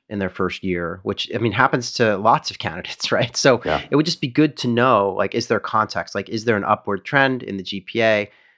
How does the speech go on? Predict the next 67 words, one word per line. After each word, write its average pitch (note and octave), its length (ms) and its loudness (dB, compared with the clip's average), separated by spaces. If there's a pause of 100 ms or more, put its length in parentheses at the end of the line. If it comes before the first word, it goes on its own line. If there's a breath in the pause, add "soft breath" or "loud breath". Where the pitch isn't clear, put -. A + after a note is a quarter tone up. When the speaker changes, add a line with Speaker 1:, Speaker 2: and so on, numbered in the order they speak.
(260 soft breath)
Speaker 1:
I C3 100 6
also, D3+ 260 4
they B2+ 160 4
didn't D3+ 200 0
specify, B2+ 500 2
but F2 120 -8
they G2 100 -2
say - 140 -4
they're G#2+ 120 2
a F#2 60 -4
social - 400 -2
science A#2 400 0
major. F2+ 340 -6
And F2+ 80 -4
I, - 80 -4
my G#2 180 0
first G#2+ 220 -2
thought G2 140 0
was, F#2+ 160 -6
okay, G#2 180 -4
are F2+ 100 -2
they, F2 320 -10
is - 140 -16
this, G2 220 -8
like, F#2 320 -6 (400)
um, E2+ 440 -8 (140)
you F#2+ 80 -8
know, E2 120 -8 (120)
econ? D#3+ 720 0
'Cause G#2+ 160 -6
that, F#2+ 320 2 (140)
that C2+ 140 -2
would - 80 -6
be D3 80 -4
good, G#2+ 380 0
right? G2 180 -2
Econ's F#2 320 -4
very, F#2 260 0
very G2 340 0
relevant G2+ 560 0
to, G2+ 280 -6
to F#2+ 140 -12
business. G2 680 -6
Um, F#2 400 -10
but, G2+ 200 0
or G#2+ 140 0
is G2+ 100 -2
it G2+ 60 -6
something F#2+ 320 -6
else? A#2 340 0
Like, G2 160 -6
you G#2 80 -8
know, F2+ 100 -8
I, E2+ 220 -4
I G#2+ 40 -2
don't G2 200 -2
know. F2+ 440 -2
And F#2 100 -20
so F#2 200 -6
it's, F#2 300 -10
it's - 180 -14
hard. G#2 240 0
We A2+ 80 0
don't A#2 100 2
have A#2+ 120 2
all G2 120 2
the F2 200 -8